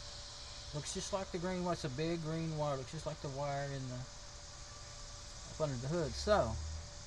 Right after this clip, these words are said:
I'm thinking then that that green wire is the power to the horn, and the ground is the cha-, is the,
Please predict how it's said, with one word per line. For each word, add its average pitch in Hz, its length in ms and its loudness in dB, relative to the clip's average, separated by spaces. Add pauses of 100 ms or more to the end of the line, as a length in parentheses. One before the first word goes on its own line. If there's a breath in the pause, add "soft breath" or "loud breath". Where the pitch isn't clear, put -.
(720)
I'm 214 100 2
thinking 220 380 4
then 185 320 6
that 151 160 2
that 147 240 4
green 226 260 4
wire 202 340 10
is 170 120 2
the 170 60 -2
power 180 320 6
to 160 80 -2
the 143 120 0
horn, 160 380 8
and 135 120 2
the 127 60 0
ground 165 460 6
is 127 160 0
the 127 80 -2 (160)
cha-, 147 240 2
is 135 160 -2
the, 135 80 -2